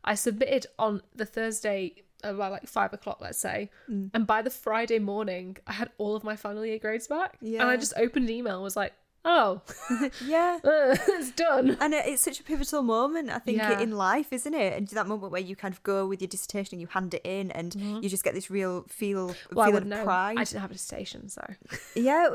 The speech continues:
Speaker 2: e-,
Speaker 1: It was
Speaker 2: exactly.
Speaker 1: great.
Speaker 2: From, oh, you, oh, you didn't actually do a
Speaker 1: No,
Speaker 2: dissertation?
Speaker 1: no, I did
Speaker 2: Really?
Speaker 1: English lit and creative writing.
Speaker 2: Creative writing, yes, I know. So I had a friend who did that and she didn't have the
Speaker 1: It's
Speaker 2: dissertation.
Speaker 1: great.
Speaker 2: So we were all kind of tearing our hair out and she was like, "It's fine,
Speaker 1: Yeah.
Speaker 2: guys."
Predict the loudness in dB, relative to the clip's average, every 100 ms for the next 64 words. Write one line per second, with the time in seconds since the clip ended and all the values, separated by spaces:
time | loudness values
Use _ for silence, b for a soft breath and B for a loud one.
0 | 0 -2 -2 -2 -2 0 2 2 0 -2
1 | -4 -4 -2 -2 -2 0 0 0 -6 -10
2 | -6 -4 4 6 8 8 6 6 4 2
3 | 0 -2 4 6 6 2 -2 -2 0 -2
4 | 0 -2 0 2 2 2 0 0 0 0
5 | 0 0 0 0 0 0 -2 -4 -4 -2
6 | -4 0 0 0 -6 -6 -6 -6 -8 -6
7 | -4 2 2 2 -2 -4 B -4 0 0
8 | -2 -4 -4 -8 -8 -6 -2 -2 -2 -4
9 | -4 -2 -2 -2 -4 -4 -4 -6 -8 -10
10 | -14 -2 2 2 0 2 2 2 0 -4